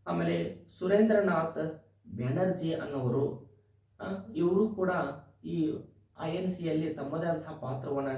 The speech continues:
ನಿರ್ವಹಿಸ್ತಾ ಇದ್ದಾರೆ. ಇನ್ನು ಬಹುಮುಖ್ಯವಾಗಿ grand old man of India ಅಂತ ಏನ್ ಕರಿತಾ ಇದ್ರಿ, ದಾದಾಬಾಯಿ ನವರೋಜಿ,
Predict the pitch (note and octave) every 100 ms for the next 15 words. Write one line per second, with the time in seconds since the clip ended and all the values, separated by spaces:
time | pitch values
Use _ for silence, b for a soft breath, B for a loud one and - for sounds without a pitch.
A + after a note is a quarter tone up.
0 | C3 B2+ B2+ - B2 A2 A2 G#2 A2+ -
1 | - _ b b b b F#3 F#3 E3+ E3
2 | - - A3 A3+ G#3 E3+ C#3+ E3+ D3+ A2+
3 | - - _ _ _ _ _ - - F#3
4 | G3 G3 E3+ D#3 E3+ D#3 A2+ - - _
5 | _ _ - E3 F3+ D#3+ D#3 - B2+ D3
6 | E3+ F3 D#3+ D3 - C3+ B2+ B2 A#2 C3
7 | E3+ - - A2+ B2 B2 F#3 F3+ F#3 E3+
8 | D#3+ D3+ B2+ B2 D3+ G3 F#3+ A#2+ G2